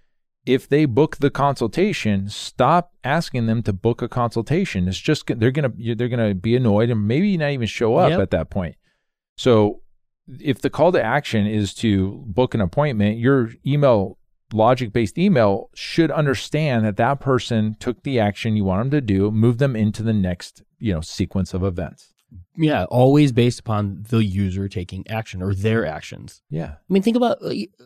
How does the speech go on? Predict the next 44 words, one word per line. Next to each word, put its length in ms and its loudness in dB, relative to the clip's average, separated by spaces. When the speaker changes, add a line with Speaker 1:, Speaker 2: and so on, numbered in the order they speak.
Speaker 2:
in 420 4
the 100 2
fitness 300 0
industry. 260 0
I 40 2
mean, 120 2
think 140 0
about 340 2
if 280 -2
s-, 320 -16
a 120 2
lead 220 4
came 160 0
into 120 2
your 100 4
business 320 0
and, 140 -2
and 340 -2
you 140 0
wanted 300 2
to 80 2
know 260 2
more 260 0
information, 720 -2
again, 380 -2
to 120 0
direct 600 -2
how 320 0
that 180 -2
conversation 640 -4
with 140 -4
that 160 -4
prospect's 400 -6
gonna 160 -2
go. 340 -2
The 140 0
first 260 0
question 340 0
you 80 0
ask 180 -4
them 100 -2
is, 200 0
you 120 -6
know, 180 -4